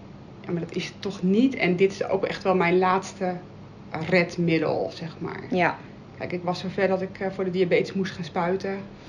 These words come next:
Speaker 1: En dat was voor mij op een gegeven moment, eh, samen met het feit dat ik mijn baan kwijtraakte en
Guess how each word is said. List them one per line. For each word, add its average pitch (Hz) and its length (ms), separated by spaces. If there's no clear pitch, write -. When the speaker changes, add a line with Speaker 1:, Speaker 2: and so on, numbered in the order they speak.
Speaker 1:
En - 160
dat 175 220
was 175 180
voor - 140
mij 165 200
op 165 80
een - 60
gegeven 180 300
moment, 170 360
eh, 180 60
samen 170 320
met 170 140
het - 100
feit 170 180
dat - 80
ik - 80
mijn 190 200
baan 185 260
kwijtraakte 175 920
en 180 600